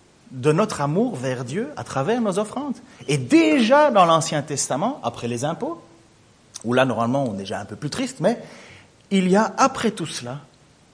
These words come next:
il y a, tu percevras un impôt spécial, une offrande spéciale, mais tu les recevras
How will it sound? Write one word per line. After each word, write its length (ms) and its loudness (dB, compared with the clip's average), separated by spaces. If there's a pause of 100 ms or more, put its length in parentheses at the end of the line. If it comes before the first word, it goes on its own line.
il 140 -6
y 60 0
a, 60 -2
tu 200 -8
percevras 760 -4 (420)
un 240 -4
impôt 340 -4
spécial, 440 -6
une 140 0
offrande 400 0
spéciale, 460 -8
mais 100 -2
tu 140 -6
les 80 4
recevras 500 -4